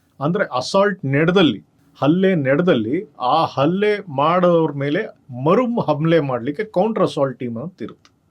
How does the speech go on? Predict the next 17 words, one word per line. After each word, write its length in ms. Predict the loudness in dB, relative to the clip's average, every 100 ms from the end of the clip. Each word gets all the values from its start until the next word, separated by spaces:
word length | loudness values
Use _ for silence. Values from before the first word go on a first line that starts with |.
| _ _ _ -2
ಮೂರನೇ 460 | 2 2 2 2
ಟೀಮು 600 | 0 -4 -6 -8 -12 -14 -16 _ _ _ -4
ಆ 100 | -2
ಬಂದಿರೋ 480 | 0 0 0 2 2
ಸ್ಪೆಕ್ಟೇಟರ್ಸ್ 840 | 0 -2 -4 0 2 2 0 -4
ಜೊತೆಗೆ 640 | -6 -4 -4 -4 -2 -4 -6 _
ಮಿಂಗಲ್ 520 | -4 0 2 2 4 4
ಆಗಿ, 300 | 2 -4 -6
ಅವ್ರ 180 | 0 0
ಜೊತೆ 420 | 0 0 -2 -2
ಸೇರಿ 720 | -6 0 2 4 2 -2 -4 -8 _ _ _ -4
ಅಲ್ಲಿ 300 | -2 0 0
ಏನಾದ್ರೂ 400 | 0 0 -4 -4
ಥ್ರೆಟ್ಸ್ 500 | -2 -2 -2 -4 -4
ಇದೆಯಾ, 300 | 0 2 2 2 -4 _ _ _ -2
ಅಲ್ಲಿರೋ 400 | 2 4 4 4
ಜನನ್ನ 420 | 2 2 0